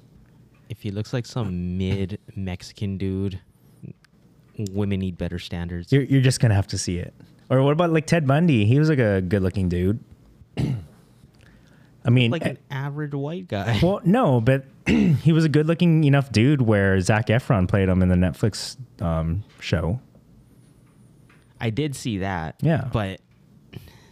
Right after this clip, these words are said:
Speaker 2: What do you make about the whole, um, Ghislaine Maxwell stuff right now? Like, it just, um, resolved yesterday.
Speaker 1: They caught her on five cases.
Speaker 2: Five
Speaker 1: They
Speaker 2: of the
Speaker 1: charged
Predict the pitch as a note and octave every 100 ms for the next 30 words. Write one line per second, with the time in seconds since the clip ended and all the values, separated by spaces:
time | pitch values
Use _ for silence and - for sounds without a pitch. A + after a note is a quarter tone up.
0 | - - - - _ _ _ _ _ _
1 | _ _ _ _ _ - _ - - -
2 | - - C3+ E3 D3 C#3 D3 C#3+ - B2
3 | A#2 C3 B2 A#2 G#2+ G#2+ G#2 A#2 G#2+ A#2
4 | A2 F#2+ G#2+ - F2+ F2+ - F#2 - F2
5 | F2+ F2+ F#2+ A2 C#3+ F#2+ - G2+ G#2+ -
6 | - F#2+ F2+ E2+ F2 F#2+ - _ - -
7 | - - - G#2 G2 G2 F2+ F2+ - F#2+
8 | F2 - F2+ E2+ E2+ A#2+ - _ - -
9 | G#2 - A#2 A#2 B2 A#2 A2+ A2 - G#2
10 | B2+ C#3+ B2 E3+ D#3+ E3+ - F3+ B2 A2
11 | A2+ A#2 A#2+ A2